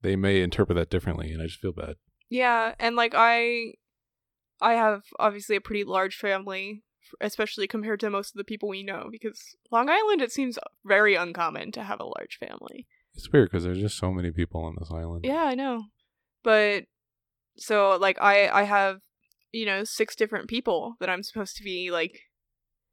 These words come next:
Speaker 2: you know, they're my blood or whatever, and I'm supposed to be keeping in touch with them. And I know people who talk to, like, their parents every single day, and I, I really,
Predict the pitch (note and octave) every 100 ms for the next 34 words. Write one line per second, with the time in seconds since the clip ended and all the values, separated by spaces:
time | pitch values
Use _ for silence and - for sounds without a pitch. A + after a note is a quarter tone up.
0 | _ A3 G3 F3+ G3+ F3+ E3+ E3+ F#3+ D#3+
1 | D#3+ E3+ E3 E3 E3 E3+ F3 G3+ G#3 F#3
2 | G3 F#3 F3 - F#3 F#3+ F#3 F#3 G3+ _
3 | _ _ _ _ _ _ _ _ _ _
4 | A#3 G#3+ G#3 F#3 F#3 F#3+ - F#3 F3+ F3
5 | G3 A3+ G#3 G#3+ G3 F#3 F3+ G3 F3 F3+
6 | - F#3+ F3 F3 F3 - - F3+ - F#3
7 | F#3 F3 - G#3+ G#3+ G#3+ A3 G#3 - -
8 | - A3+ A3+ - G#3+ G#3 G3 G#3 A3